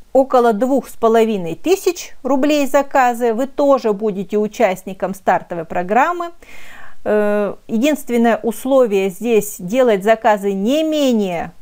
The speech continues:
две с половиной тысячи рублей и не пропускать.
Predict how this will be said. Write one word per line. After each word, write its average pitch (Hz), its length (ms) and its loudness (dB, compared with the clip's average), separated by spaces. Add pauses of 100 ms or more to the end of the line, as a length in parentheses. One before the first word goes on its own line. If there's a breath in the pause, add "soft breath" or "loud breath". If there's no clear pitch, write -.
две 220 320 0
с - 80 -16
половиной 214 600 -2
тысячи - 560 -2
рублей 285 540 -2
и 233 160 2
не 233 360 4
пропускать. 226 1400 -2